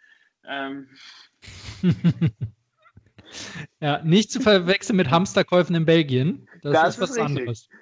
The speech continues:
Speaker 1: Das
Speaker 2: Das ist
Speaker 1: ist
Speaker 2: was
Speaker 1: was
Speaker 2: anderes.
Speaker 1: ganz anderes, ja.
Speaker 2: Ja, das ist was ganz anderes.
Speaker 1: Das ist was anderes, ja.
Speaker 2: Geil.
Speaker 1: Ja.
Speaker 2: Ähm,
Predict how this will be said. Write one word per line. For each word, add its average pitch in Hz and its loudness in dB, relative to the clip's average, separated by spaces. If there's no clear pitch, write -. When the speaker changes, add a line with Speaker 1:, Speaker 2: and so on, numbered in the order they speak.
Speaker 1:
Das 147 -4
Speaker 2:
Das 170 2
ist 156 -2
Speaker 1:
ist 196 -6
Speaker 2:
was 165 -2
Speaker 1:
was - -2
Speaker 2:
anderes. 131 -2
Speaker 1:
ganz 160 -2
anderes, 135 -10
ja. 156 -8
Speaker 2:
Ja, 151 -10
das 151 -8
ist - -18
was 156 -12
ganz 139 -10
anderes. 120 -10
Speaker 1:
Das - -14
ist - -14
was 139 -12
anderes, - -14
ja. 139 -4
Speaker 2:
Geil. 131 -4
Speaker 1:
Ja. 170 4
Speaker 2:
Ähm, 160 -4